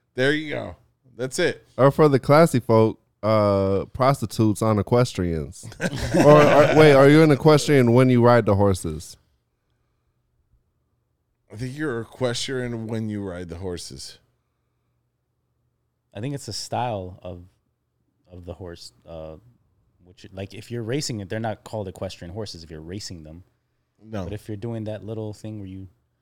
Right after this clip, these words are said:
Speaker 1: Oh, he's looking it up.
Speaker 3: Little
Speaker 1: He's
Speaker 3: trick.
Speaker 1: looking it up. <laughs> He's looking, I can see him.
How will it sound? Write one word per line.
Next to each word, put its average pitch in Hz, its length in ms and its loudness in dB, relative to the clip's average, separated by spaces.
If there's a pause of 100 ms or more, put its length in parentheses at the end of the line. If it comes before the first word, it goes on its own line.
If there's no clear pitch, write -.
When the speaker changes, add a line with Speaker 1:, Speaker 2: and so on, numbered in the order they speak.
(340)
Speaker 1:
Oh, 98 60 -12
he's 101 220 -10
looking 101 240 -10
it 92 80 -8
up. 90 140 -6
Speaker 3:
Little 107 160 -14
Speaker 1:
He's 123 260 -6
Speaker 3:
trick. 170 240 -2
Speaker 1:
looking - 160 -4
it - 20 -10
up. - 520 -8 (280)
<laughs> - 280 -14
He's 143 240 -16
looking, 143 200 -8
I 139 120 -6
can 135 120 -10
see 143 220 -8
him. 117 100 -8